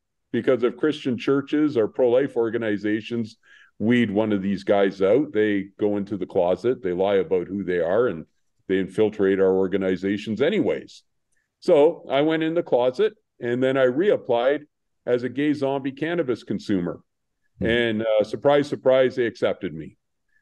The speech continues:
Speaker 1: And then I somehow convinced seven other Christians to go in with me. And, uh, we marched as the Gay Zombie Cannabis Consumers Association.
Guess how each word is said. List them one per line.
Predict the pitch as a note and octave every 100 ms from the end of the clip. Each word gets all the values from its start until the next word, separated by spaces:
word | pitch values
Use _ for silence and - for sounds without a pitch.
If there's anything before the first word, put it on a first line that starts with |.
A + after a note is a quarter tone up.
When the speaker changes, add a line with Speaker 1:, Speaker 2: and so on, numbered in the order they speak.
| -
Speaker 1:
And | A2+
then | C#3 D3
I | C3 B2+
somehow | - D3 C3+ B2+ A#2+
convinced | - A2+ B2+ A#2 -
seven | B2+ B2
other | A#2+ A2+ A2
Christians | - C3 - G2 F#2 -
to | F#2+
go | A2 G#2+
in | G2+
with | A2+ A2 F2
me. | D2+ - _ _ _ _ _ _ _ -
And, | A2+ A#2 A2
uh, | A2+ A2+ A2+
we | A#2 E3
marched | D#3+ D3 D#3 - C#3
as | B2
the | A#2+
Gay | G#2+ C#3 C3
Zombie | B2 B2+ C3 B2+ B2
Cannabis | C3 C3 A#2 A2+
Consumers | - G#2+ A2 A#2+ A2+ A2+ G#2+ - - _ -
Association. | G#2+ B2+ A2 A2+ G#2+ A#2+ - E3 D#3+